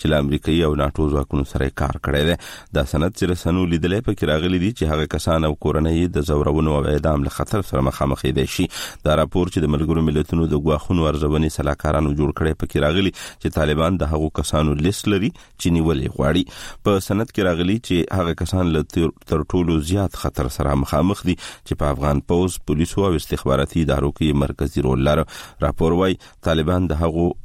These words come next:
افرادو د نیولو لپاره کور په کور ګرځي. د کابل هوایي ډګر ته تلونکي کسان څاري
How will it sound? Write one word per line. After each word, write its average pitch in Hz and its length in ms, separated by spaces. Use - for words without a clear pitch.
افرادو 80 400
د 71 100
نیولو 76 320
لپاره 73 320
کور 92 180
په 67 120
کور 71 240
ګرځي. 85 280
د 85 180
کابل 85 320
هوایي 78 260
ډګر 80 300
ته 82 160
تلونکي 85 360
کسان 80 360
څاري 87 260